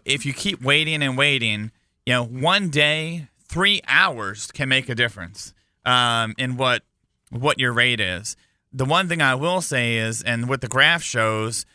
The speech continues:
is so far this year, we're still in much better shape than we were in October of last year. So, as we know, rates can increase and decrease.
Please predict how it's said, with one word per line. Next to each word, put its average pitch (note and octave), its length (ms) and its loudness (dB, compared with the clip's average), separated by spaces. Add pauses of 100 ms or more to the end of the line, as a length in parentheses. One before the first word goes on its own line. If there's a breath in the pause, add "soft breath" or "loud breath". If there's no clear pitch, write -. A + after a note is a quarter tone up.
(320)
is C3 160 0
so D3+ 160 2
far D#3+ 320 0
this C3+ 240 -2
year, B2 420 2 (320)
we're C3+ 140 0
still G3 360 0
in C#3+ 120 2
much C#3 260 0
better C#3+ 220 2
shape C3+ 320 -2
than C3 140 -2
we B2+ 100 0
were B2 560 0
in A#2+ 340 0
October B2 540 0
of A2+ 80 -4
last G#2 360 -2
year. D2+ 300 -12 (640)
So, C3 520 2 (340)
as D#3 220 4
we E3+ 140 -2
know, C3 520 2
rates C3+ 440 0
can B2 380 -6 (200)
increase F#3 540 0
and G3 140 -4
decrease. B2+ 720 -2